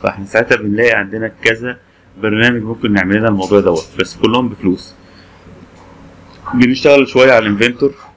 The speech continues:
تمام؟ أو بديل للانفنتور السوليد وورك، وبديل عن السوليد وورك فيوجن تلتمية وستين، بس كل دي برامج بفلوس. فبنلاقي البديل بتاعنا هو الفريكاد. يعني أنا لما باجي أشتغل ال او دي فور هندرد وأحط تفاصيل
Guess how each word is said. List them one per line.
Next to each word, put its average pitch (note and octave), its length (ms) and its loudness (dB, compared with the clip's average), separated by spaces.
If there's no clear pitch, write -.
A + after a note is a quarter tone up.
تمام؟ A2+ 240 0
أو A#2+ 180 4
بديل A2+ 380 0
للانفنتور C#3 720 -2
السوليد G#2+ 520 4
وورك، A2+ 240 -2
وبديل G#2+ 320 0
عن A#2 120 0
السوليد A2+ 340 -6
وورك A2+ 220 2
فيوجن A2 460 2
تلتمية G#2+ 240 -6
وستين، A2+ 340 -6
بس G#2 160 -10
كل B2 240 0
دي A#2 120 -4
برامج A2 420 4
بفلوس. - 420 0
فبنلاقي A#2 380 2
البديل A#2+ 320 -2
بتاعنا A#2 520 -2
هو G#2+ 380 2
الفريكاد. F2+ 1040 0
يعني E2+ 240 -4
أنا G2 80 -4
لما G2 180 -2
باجي G#2 340 2
أشتغل F#2 400 -8
ال F#2+ 140 -10
او G2 100 -4
دي G2 200 -4
فور G2 260 -4
هندرد G2 340 -2
وأحط F#2 400 -4
تفاصيل F#2+ 320 -6